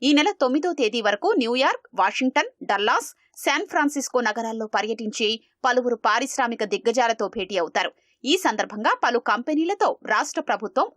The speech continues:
ఒప్పందాలు కుదుర్చుకునే అవకాశాలు ఉన్నాయి. అమెరికాలోని ప్రవాస భారతీయులతోనూ సమావేశమవుతారు. సీఎం రేవంత్ రెడ్డి బృందం ఇవాళ న్యూయార్క్ చేరుకుంటుంది. ఈ నెల నాలుగున న్యూజెర్సీలో ఓ కార్యక్రమంలో పాల్గొంటారు. ఐదవ తేదీన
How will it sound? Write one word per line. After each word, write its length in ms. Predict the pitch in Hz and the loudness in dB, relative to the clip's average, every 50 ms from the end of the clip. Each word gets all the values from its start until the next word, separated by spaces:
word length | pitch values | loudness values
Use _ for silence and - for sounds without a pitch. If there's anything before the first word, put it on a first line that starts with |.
| - 208 | -2 -2
ఒప్పందాలు 460 | - - 330 359 359 370 349 311 294 - | 0 0 -2 0 2 2 0 0 -2 -4
కుదుర్చుకునే 500 | 262 208 262 - - 269 - 247 240 226 220 | -2 -2 -2 -4 -4 -6 -2 0 0 2 2
అవకాశాలు 520 | 214 240 - 277 254 - - 220 180 175 160 | 0 0 -2 -4 -8 -2 -2 -2 -2 -2 -4
ఉన్నాయి. 200 | 170 180 175 - _ _ _ _ _ _ - 214 | -4 -4 -4 -4 _ _ _ _ _ _ -2 -2
అమెరికాలోని 520 | 233 254 262 269 - 254 233 226 214 220 208 - | 0 0 0 0 0 0 0 0 -2 -4 -2 -2
ప్రవాస 280 | 208 208 196 226 247 - 254 226 - | -2 0 2 2 0 0 -2 -6 -2
భారతీయులతోనూ 840 | 226 196 208 220 220 - 226 214 202 185 202 190 - 185 180 240 403 - - | 0 0 0 0 -2 -6 -6 -6 -4 -4 -4 -2 -2 -4 -4 -4 -4 -2 -2
సమావేశమవుతారు. 800 | 240 247 226 220 185 185 - 208 180 170 175 - 208 190 175 - _ _ - - | 0 2 2 0 0 -2 -6 -6 -4 -4 -2 -2 -2 -2 -2 -4 _ _ -14 -6
సీఎం 300 | - 269 254 262 254 247 233 | -4 -2 0 0 0 2 2
రేవంత్ 280 | 226 233 233 240 226 240 | 0 2 0 0 0 -2
రెడ్డి 160 | 214 208 202 196 | -2 -2 -2 -2
బృందం 260 | 226 226 240 240 190 - - 214 214 | 0 0 0 -2 -2 -4 -6 -6 -2
ఇవాళ 220 | 208 208 208 220 220 208 208 | 0 2 2 2 2 0 -2
న్యూయార్క్ 420 | 208 220 214 226 214 202 - - 202 - | -4 -2 0 0 0 0 -2 -6 -8 -2
చేరుకుంటుంది. 540 | - 208 202 202 - 202 - 208 196 196 175 - _ _ _ _ - 247 | -2 -2 -2 -2 -6 -6 -6 -6 -4 -4 -4 -6 _ _ _ _ -2 0
ఈ 40 | 254 254 | 0 2
నెల 120 | 240 262 320 277 226 196 | 2 2 2 2 2 2
నాలుగున 360 | 190 214 240 269 277 277 226 165 - - 233 | 0 2 2 2 2 2 2 0 0 0 0
న్యూజెర్సీలో 540 | 247 262 247 277 247 214 - 247 214 262 427 440 302 254 | 0 0 2 0 0 -2 0 -2 0 2 2 2 2 0
ఓ 40 | 254 - 226 | 0 2 0
కార్యక్రమంలో 540 | 202 220 269 277 - 294 262 262 240 226 208 - 185 | 2 2 0 -2 -2 -2 0 0 0 -2 -2 0 0
పాల్గొంటారు. 480 | 185 180 196 196 190 - 202 196 - _ _ _ _ _ - 226 240 254 | 0 0 -4 -6 -2 -2 -2 -2 -4 _ _ _ _ _ -2 -2 -2 0
ఐదవ 180 | 247 294 269 262 - | 0 0 -2 0 0
తేదీన 280 | 233 226 240 247 233 | 0 0 2 0 0